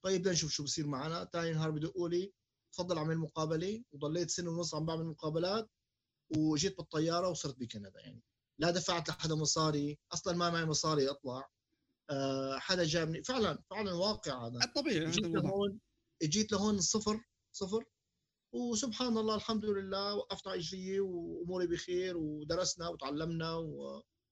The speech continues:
Speaker 1: موضوع كندا هذا بحر إذا بدي أحكي فيه وشو صار
Speaker 2: صحيح.
Speaker 1: هون. ولكن الأمور جيدة الحمد لله.
Speaker 2: سبحان الله، بتعرف إيه؟ هاي شغ-، هاي شغلة غريبة، إنه واحد أحيانًا هدول التواريخ،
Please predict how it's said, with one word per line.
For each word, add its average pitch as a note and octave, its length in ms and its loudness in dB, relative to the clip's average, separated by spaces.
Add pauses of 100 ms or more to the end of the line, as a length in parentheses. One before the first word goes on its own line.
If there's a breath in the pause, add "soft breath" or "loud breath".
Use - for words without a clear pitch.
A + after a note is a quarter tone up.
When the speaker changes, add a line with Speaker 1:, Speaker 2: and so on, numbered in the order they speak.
(260)
Speaker 1:
موضوع A3 320 4
كندا G#3+ 320 4
هذا F#3 240 2
بحر D#3+ 360 -2
إذا C#3 120 -4
بدي C3 120 -8
أحكي C#3 180 -10
فيه D3+ 180 -4
وشو C#3 180 -8
صار C#3+ 200 -2
Speaker 2:
صحيح. D3+ 120 0
Speaker 1:
هون. D3 180 -2 (440)
ولكن A3+ 320 4
الأمور F#3+ 260 2
جيدة C3+ 300 2
الحمد B2 240 -8
لله. A#2 140 -8
Speaker 2:
سبحان D#3+ 320 2
الله، A3 160 2
بتعرف G#3 320 0
إيه؟ E3 160 2
هاي E3 100 2
شغ-، F#3 320 0
هاي E3+ 160 0
شغلة E3 380 0
غريبة، C#3 300 4
إنه C3+ 180 0
واحد D#3 380 -2
أحيانًا D3+ 300 4
هدول E3+ 180 6
التواريخ، D#3 580 4